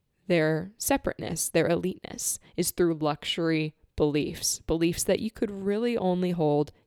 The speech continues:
if you are upper class. I'm gonna give you an example from Rob Henderson on the Jordan Peterson podcast. This is a story of Rob's personal life at Yale, from his personal life at Yale,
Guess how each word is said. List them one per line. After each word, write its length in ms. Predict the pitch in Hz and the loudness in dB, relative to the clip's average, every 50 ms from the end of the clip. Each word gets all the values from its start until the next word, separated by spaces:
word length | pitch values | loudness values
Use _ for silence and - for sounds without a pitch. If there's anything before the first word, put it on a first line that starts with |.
| _ - | _ 0
if 240 | 180 170 156 - - | 0 0 0 -2 -4
you 160 | 202 190 160 | -2 -2 -2
are 320 | 165 180 175 180 175 170 - _ _ _ _ _ _ _ _ - | -2 -2 -2 -4 -4 -6 -8 _ _ _ _ _ _ _ _ -4
upper 300 | - 160 147 - 131 135 | -2 -2 0 0 0 -2
class. 560 | 147 - - 151 143 127 101 101 - - - - - - - - - - - | -2 0 -2 0 0 0 0 0 0 -2 -2 -4 -6 -18 -20 -20 -18 -8 -6
I'm 100 | 190 185 | -4 0
gonna 200 | 180 196 202 214 | 0 0 0 2
give 180 | 208 220 202 | 0 -2 -2
you 120 | 208 202 196 | 0 0 0
an 80 | 185 | 0
example 720 | 175 165 160 160 160 180 175 175 180 180 - 175 - - - | -2 -4 -4 -4 -2 0 2 2 0 0 0 0 0 0 -2
from 380 | - - - 180 175 185 202 190 | -4 0 2 4 4 4 4 2
Rob 260 | 180 170 170 190 - | 2 2 2 0 0
Henderson 600 | 196 196 170 156 160 151 - - 131 123 139 - | 0 0 0 2 0 0 0 0 -2 -2 -4 -2
on 160 | - 165 160 | -2 0 0
the 80 | 156 156 | 0 0
Jordan 420 | 156 - 160 156 160 160 170 175 | 0 2 4 4 4 4 0 -4
Peterson 480 | - - - 170 160 165 - - 170 165 | -6 -2 0 2 2 2 2 0 -4 -4
podcast. 760 | - - 165 156 160 160 - - - - - 175 - - - - - - - - - | -4 -4 -2 -2 -2 -2 -4 -10 -10 -8 -6 -4 -6 -6 -6 -8 -16 -20 -18 -6 2
This 160 | - 214 - | 2 4 4
is 100 | 208 202 | 4 0
a 60 | 196 | 0
story 480 | 180 - - - 196 196 196 208 202 202 | 0 0 0 2 2 4 6 6 4 4
of 200 | - 180 160 165 | 2 0 -2 -2
Rob's 360 | 170 175 170 165 165 - - | 0 0 2 2 0 0 -2
personal 600 | - - - - 208 220 - - 254 240 233 233 | -6 -6 -4 0 0 0 0 -2 -2 -4 -4 -2
life 440 | 202 165 156 151 151 - 156 - - _ - - _ _ _ _ _ _ _ _ - | -2 -2 -4 -2 -4 -6 -6 -8 -14 _ -20 -20 _ _ _ _ _ _ _ _ -4
at 300 | - 170 180 247 - - | 0 0 0 0 0 -2
Yale, 580 | 226 214 226 220 180 160 151 147 143 180 220 - _ _ _ _ _ - | 0 2 2 2 2 2 0 0 0 -2 -4 -8 _ _ _ _ _ 2
from 180 | - 226 214 185 | 4 4 6 4
his 120 | 175 - | 2 0
personal 420 | - - 170 160 - - 175 180 | 4 4 4 4 4 2 2 4
life 240 | 170 160 156 160 - | 4 4 2 2 0
at 280 | - 160 165 185 - - | -2 -2 -2 -4 -4 -4
Yale, 540 | 226 202 190 165 160 151 151 151 156 170 | 0 0 2 2 2 2 0 0 -2 -4